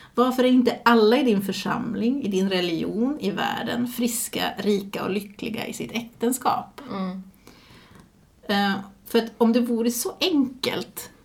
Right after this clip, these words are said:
Speaker 1: som den här, som att den här personen kunde göra alla de här sakerna genom då Gud,
Speaker 2: Mm.
Speaker 1: så borde ju,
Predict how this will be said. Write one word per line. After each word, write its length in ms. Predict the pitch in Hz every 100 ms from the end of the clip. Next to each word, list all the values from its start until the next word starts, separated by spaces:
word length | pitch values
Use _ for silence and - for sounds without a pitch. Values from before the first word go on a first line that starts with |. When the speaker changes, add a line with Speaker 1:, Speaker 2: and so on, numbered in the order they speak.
| -
Speaker 1:
som 300 | - 196 170
den 140 | 175
här, 120 | 208 220
som 300 | - 185 175
att 140 | 160 -
den 120 | 190
här 180 | 202 196
personen 840 | 196 - 262 196 - 165 226 233 -
kunde 220 | 190 185
göra 340 | 190 190 233
alla 160 | 196 -
de 120 | -
här 80 | -
sakerna 480 | - - - - - - -
genom 480 | 175 160 123 -
då 220 | - 69 - -
Gud, 400 | - 165 180 226 - - -
Speaker 2:
Mm. 320 | 196 185 185 - _ - - - - - - _ - - _
Speaker 1:
så 180 | - 240
borde 400 | 240 240 196 220
ju, 360 | 233 233 208